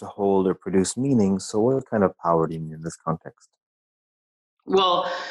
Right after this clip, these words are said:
Speaker 2: um, it's, it's a, it's a rather complex notion, but, um, the first, the first thing is, is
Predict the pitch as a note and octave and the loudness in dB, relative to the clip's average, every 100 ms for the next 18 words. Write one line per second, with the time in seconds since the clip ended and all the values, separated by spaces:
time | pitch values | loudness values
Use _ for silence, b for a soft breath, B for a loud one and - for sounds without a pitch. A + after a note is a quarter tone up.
0 | B - F3 F3 E3+ E3+ F#3 F3+ - G3+ | B -2 2 2 2 0 0 0 0 0
1 | G#3 G#3 - D#3 D3+ - - - F#3+ G3 | 0 2 0 0 -2 -4 -10 4 4 6
2 | D#3+ C3+ C3+ A#2 D#3 D3 C#3+ D#3 D#3 D3+ | 2 0 -4 -2 0 2 2 2 2 2
3 | - - - _ - - D#3+ E3+ D#3 D3+ | 0 -8 -20 _ -6 0 2 2 0 0
4 | C#3+ D3 - - - C#3+ D3+ E3+ - B2+ | 0 0 0 -2 -2 -2 2 2 2 2
5 | B2 C#3 - _ _ _ _ D3+ D3 - | 0 -2 -6 _ _ _ _ -2 0 0
6 | D3 D3 C#3+ C#3+ C#3+ C#3+ - _ _ _ | 2 4 4 2 0 -2 -10 _ _ _
7 | _ B2+ D#3 E3 D#3+ G3 G3 G3 - D#3+ | _ -6 -2 -2 2 2 2 0 -4 -2
8 | F#3 F#3 - F#3+ E3+ D#3 - D#3+ D3 - | 2 0 0 0 2 2 2 0 2 0